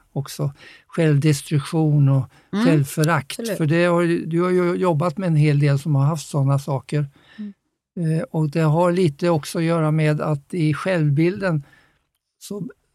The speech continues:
Speaker 1: integrerar man också den sociala bilden som är inne. Och under de sista tjugo, trettio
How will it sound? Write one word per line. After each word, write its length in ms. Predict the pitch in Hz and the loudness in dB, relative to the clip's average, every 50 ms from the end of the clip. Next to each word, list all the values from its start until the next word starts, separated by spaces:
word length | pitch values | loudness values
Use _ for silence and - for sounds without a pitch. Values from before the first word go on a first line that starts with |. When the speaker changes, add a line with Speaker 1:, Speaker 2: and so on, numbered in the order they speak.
| _ _ _ _ _ | _ _ _ _ _
Speaker 1:
integrerar 880 | 196 165 156 143 - 180 160 147 156 156 160 160 175 190 202 202 202 | -2 0 0 0 0 0 0 2 2 2 2 2 2 2 0 0 -2
man 200 | 202 196 196 190 | -2 -4 -4 -2
också 360 | 170 151 139 139 - - 196 180 | -2 -2 -4 -4 -8 -8 -4 -2
den 220 | 147 156 160 160 | -2 0 0 -2
sociala 800 | 143 - 190 170 143 - - 196 180 196 220 240 233 226 220 214 | -2 -4 -6 -6 -6 -4 -4 -4 -2 0 0 -2 0 0 -2 -2
bilden 640 | 180 160 165 151 143 135 135 127 139 147 165 185 185 170 - _ _ _ _ _ _ _ _ _ _ | 0 2 2 2 4 2 2 2 0 0 0 -2 -6 -10 -14 _ _ _ _ _ _ _ _ _ _
som 160 | - 156 147 | -2 0 0
är 40 | 156 185 | 2 2
inne. 540 | 233 196 180 156 147 175 214 214 156 135 139 - _ _ _ _ _ _ _ _ _ _ _ _ _ _ | 2 2 4 4 4 2 2 0 0 -2 -2 -6 _ _ _ _ _ _ _ _ _ _ _ _ _ _
Och 220 | - 170 147 139 - | -8 -8 -6 -2 0
under 360 | 160 160 165 160 160 165 165 | 0 2 2 2 2 2 0
de 400 | 165 165 165 240 269 285 294 254 185 | 0 0 -2 -4 -8 -12 -12 -12 -10
sista 560 | - - 175 143 - - - 170 175 175 160 139 _ _ _ _ _ _ _ _ _ _ _ _ _ _ _ _ _ _ _ _ _ _ _ _ _ _ | -4 -2 -2 -2 -2 -4 -4 -4 -4 -4 -4 -8 _ _ _ _ _ _ _ _ _ _ _ _ _ _ _ _ _ _ _ _ _ _ _ _ _ _
tjugo, 480 | - - 196 180 160 151 151 143 170 147 | -6 0 2 2 2 2 2 0 0 -2
trettio 640 | - - 196 156 139 - _ - 180 156 156 156 | 0 -2 -2 -2 -2 -6 _ -2 0 2 2 2